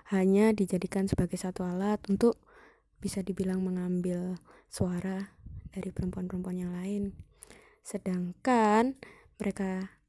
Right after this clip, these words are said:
tanpa mereka pernah menyadari benar-benar bagaimana kondisi perempuan yang ada di bawah.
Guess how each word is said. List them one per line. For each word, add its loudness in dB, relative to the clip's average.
tanpa 0
mereka -2
pernah -2
menyadari -2
benar-benar -2
bagaimana 2
kondisi -4
perempuan -6
yang -6
ada -8
di -8
bawah. -8